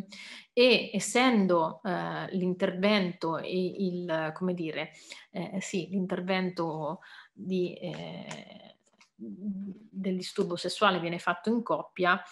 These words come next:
diventa un po' difficile fare un intervento sul singolo se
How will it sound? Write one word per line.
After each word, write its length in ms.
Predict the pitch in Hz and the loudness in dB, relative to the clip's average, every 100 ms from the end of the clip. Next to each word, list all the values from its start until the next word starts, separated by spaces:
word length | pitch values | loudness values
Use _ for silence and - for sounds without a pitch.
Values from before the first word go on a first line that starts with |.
| - - - 202 - | -20 -20 -18 -10 0
diventa 420 | 180 190 190 190 | 2 4 4 4
un 120 | 185 | 4
po' 160 | 185 190 | 4 2
difficile 720 | 190 - - 180 - 180 175 | 2 -4 -6 -4 -4 -2 -2
fare 360 | - 170 175 | 0 0 2
un 100 | 180 | 0
intervento 640 | 180 180 185 175 165 175 180 | 0 0 -2 0 -2 -2 -6
sul 260 | - 180 | -4 -4
singolo 920 | - - 190 175 165 170 170 202 190 - _ _ _ _ _ - - _ | -4 0 2 2 2 2 4 0 -2 -14 _ _ _ _ _ -20 -20 _
se 540 | - - 196 185 - | -10 0 4 4 2